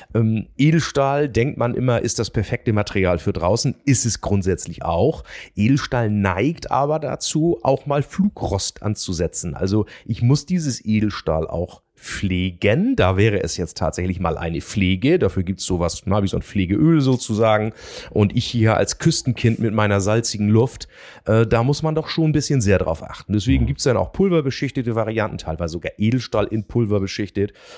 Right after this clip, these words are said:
Speaker 1: Auch hinsichtlich der Arbeitsplatten obendrauf, lasst euch beraten. Ist ein Naturstein, ist eine Keramik vielleicht das Beste? Äh, drauf schneiden sollte man nirgendwo, weil die Messer einfach nur stumpf
Speaker 2: Mhm.
Speaker 1: werden. Aber da gibt es also eine ganz, ganz breite Palette.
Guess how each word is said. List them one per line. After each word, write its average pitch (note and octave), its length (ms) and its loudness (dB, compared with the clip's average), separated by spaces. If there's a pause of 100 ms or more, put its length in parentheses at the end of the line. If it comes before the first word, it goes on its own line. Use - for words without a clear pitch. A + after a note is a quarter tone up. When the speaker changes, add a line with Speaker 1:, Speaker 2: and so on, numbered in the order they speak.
(240)
Speaker 1:
Auch A#2 240 0
hinsichtlich A2+ 480 -2
der - 220 -2
Arbeitsplatten A2+ 680 -2
obendrauf, A2 640 -2
lasst - 320 -2
euch - 280 -2
beraten. A2+ 800 -2
Ist - 220 -4
ein G#2+ 100 0
Naturstein, A2 640 -2
ist G#2+ 180 -4
eine G2 200 -2
Keramik G2 600 -4
vielleicht G2 400 -4
das F#2 140 -4
Beste? G2+ 500 0 (300)
Äh, F#2+ 180 2
drauf F#2 260 0
schneiden G2+ 340 0
sollte F#2+ 280 0
man F2+ 220 -2
nirgendwo, F#2 400 0
weil F#2 100 2
die F#2+ 80 -2
Messer G2 260 -2
einfach D#2 220 -6
nur D2+ 140 -12
stumpf F2 300 -8
Speaker 2:
Mhm. F#2 40 2
Speaker 1:
werden. E2+ 280 0 (340)
Aber A2 340 2 (240)
da A2+ 160 2
gibt C3+ 260 -4
es B2+ 160 -4
also G#2+ 200 -2
eine G2 240 -4
ganz, G#2+ 320 -4
ganz G#2+ 200 -4
breite F#2+ 760 -4
Palette. G2 640 -4